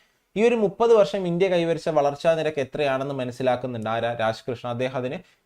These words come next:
ഹിന്ദു ഗ്രോത്ത് റേറ്റ് എന്നൊരു പേരും കൊടുക്കുന്നുണ്ട്. ഇവിടുത്തെ ആൻസർ ഓപ്ഷൻ സി. ആർക്കൊക്കെ കറക്റ്റ് ആയി എന്നുള്ളത് കമന്റിൽ ഇടുക.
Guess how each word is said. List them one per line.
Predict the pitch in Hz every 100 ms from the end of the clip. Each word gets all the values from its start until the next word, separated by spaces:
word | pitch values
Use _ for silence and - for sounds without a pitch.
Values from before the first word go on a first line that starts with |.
| -
ഹിന്ദു | 170 180
ഗ്രോത്ത് | 190 151 143 139
റേറ്റ് | 135 127
എന്നൊരു | 117 135 - _ _
പേരും | 123 127 131 139
കൊടുക്കുന്നുണ്ട്. | 113 104 101 95 98
ഇവിടുത്തെ | 104 107
ആൻസർ | 107 110 - 147
ഓപ്ഷൻ | 104 107 - 113 107
സി. | - 98
ആർക്കൊക്കെ | 110 120 113 120 117
കറക്റ്റ് | 107 110 107
ആയി | 110
എന്നുള്ളത് | 113 101 104 196 - _ - 110
കമന്റിൽ | 107 104 98
ഇടുക. | 85 85 113 98